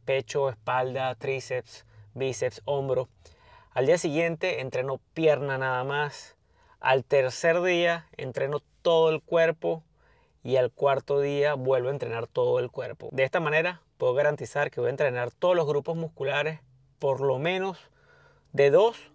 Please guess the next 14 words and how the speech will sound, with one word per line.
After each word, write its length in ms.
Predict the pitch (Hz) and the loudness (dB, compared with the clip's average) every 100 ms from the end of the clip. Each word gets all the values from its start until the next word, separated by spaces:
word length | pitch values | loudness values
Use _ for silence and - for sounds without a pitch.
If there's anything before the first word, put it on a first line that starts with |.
| - | -6
a 160 | 139 | -6
tres 220 | - 143 147 | -2 0 2
veces 340 | 139 135 151 | 0 -2 -4
a 100 | 151 | -2
la 100 | 139 | -2
semana. 500 | - - 117 - - - | -6 -10 -10 -14 -14 -2
Y 80 | |
es 60 | 127 | 2
una 100 | 160 | 2
excelente 500 | 165 147 135 131 160 | 2 2 4 2 0
frecuencia 460 | 151 123 139 151 160 | -2 -4 -4 -4 -6
si 100 | 135 | -4
quieres 220 | 123 127 | -4 -2
realmente 720 | 135 135 139 135 131 151 147 | -2 -2 -4 -4 -2 -2 -2